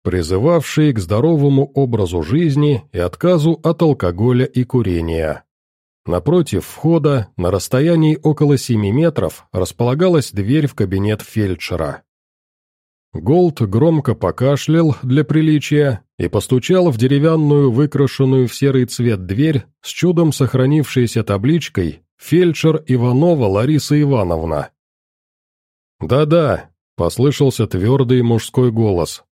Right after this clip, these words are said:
«Здравствуйте, Ларису Ивановну хотим», — выдал само собой напросившуюся шутку странник, пытаясь изобразить акцент.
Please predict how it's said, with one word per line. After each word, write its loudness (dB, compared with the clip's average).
«Здравствуйте, 0
Ларису 2
Ивановну 2
хотим», — -4
выдал 0
само 0
собой 0
напросившуюся -2
шутку -4
странник, -2
пытаясь -2
изобразить -2
акцент. -6